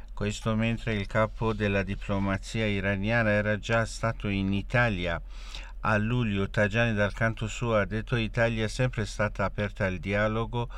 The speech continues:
con l'Iran per ragioni storiche, economiche e militari." L'ambasciatore francese a Teheran, Nicolas Roche, è stato convocato al Ministero degli Esteri iraniano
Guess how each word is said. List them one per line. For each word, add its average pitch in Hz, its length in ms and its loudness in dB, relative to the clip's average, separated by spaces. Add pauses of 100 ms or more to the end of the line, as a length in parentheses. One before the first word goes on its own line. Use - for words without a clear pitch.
(440)
con 101 320 4
l'Iran 101 840 2
per 101 180 0
ragioni 104 460 0
storiche, 110 560 -2
economiche 95 1080 -2
e 101 180 -2
militari." 107 800 -2 (540)
L'ambasciatore 143 640 2
francese 139 640 2
a 104 80 4
Teheran, 101 540 2
Nicolas 104 880 2
Roche, 101 760 0
è 87 40 -4
stato 139 420 0
convocato 101 640 -2
al 101 120 0
Ministero 92 480 -2
degli 90 260 -2
Esteri 104 400 -2
iraniano 85 800 -2